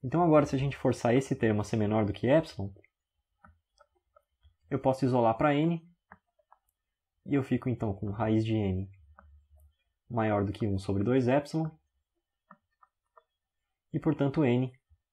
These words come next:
maior do que um sobre quatro epsilon ao quadrado. Então qualquer N que satisfizer essa condição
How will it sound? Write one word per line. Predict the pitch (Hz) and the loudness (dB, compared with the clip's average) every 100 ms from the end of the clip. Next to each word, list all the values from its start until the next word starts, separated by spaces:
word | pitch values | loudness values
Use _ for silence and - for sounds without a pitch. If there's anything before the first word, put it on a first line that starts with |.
| - _ _ _ _ _ _ _ _ - - - | -20 _ _ _ _ _ _ _ _ -20 -20 -8
maior | 131 120 123 | -2 2 2
do | |
que | 127 143 | 2 0
um | 120 | 0
sobre | 120 131 | 0 0
quatro | 127 117 117 123 | 0 0 0 2
epsilon | 107 - 117 | 0 0 -2
ao | 107 | 0
quadrado. | 107 117 90 87 - _ _ _ _ _ _ _ _ _ _ _ _ _ _ _ | 0 0 -2 -4 -10 _ _ _ _ _ _ _ _ _ _ _ _ _ _ _
Então | 143 131 165 | -6 0 2
qualquer | 160 190 | 2 2
N | 175 165 151 | 4 4 4
que | |
satisfizer | - 135 - 120 120 | 0 -4 -2 0 0
essa | 120 123 | 0 -2
condição | 120 117 - 147 170 - | 0 -2 0 2 0 -2